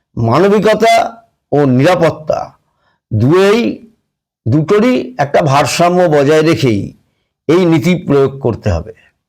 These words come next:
বাস্তব প্রয়োগে কি হচ্ছে, বাস্তবে কি ঘটছে? এই নীতির বাস্তব প্রয়োগ ইতিমধ্যেই কিছু রাজ্যে শুরু হয়েছে।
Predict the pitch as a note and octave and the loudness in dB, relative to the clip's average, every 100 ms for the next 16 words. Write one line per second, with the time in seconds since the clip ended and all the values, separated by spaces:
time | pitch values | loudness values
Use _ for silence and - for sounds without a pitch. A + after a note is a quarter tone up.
0 | _ _ _ _ _ _ _ _ _ _ | _ _ _ _ _ _ _ _ _ _
1 | _ - D3+ - A3+ - G#3+ A3 G#3 E3+ | _ -2 -2 0 -2 0 2 2 2 2
2 | G3+ F#3+ - - - _ _ - B2 C#3+ | 2 0 -2 -4 -6 _ _ -4 -2 0
3 | - F#3 F#3 F#3 E3+ E3 - - - _ | 0 0 0 2 0 0 -4 -8 -10 _
4 | _ _ _ _ - F3 G#3+ A3 A3 G#3+ | _ _ _ _ -4 0 2 0 0 2
5 | F#3+ F3 G3+ - G3 G#3+ A3 F3+ F#3 F#3 | 2 0 -2 0 0 2 2 0 0 0
6 | F3 F3 A#3 F3 D3 D3+ C#3+ C3+ - G3+ | 2 0 0 0 0 2 0 0 -2 0
7 | D#3+ A#2+ G#2 - | 0 0 -4 -12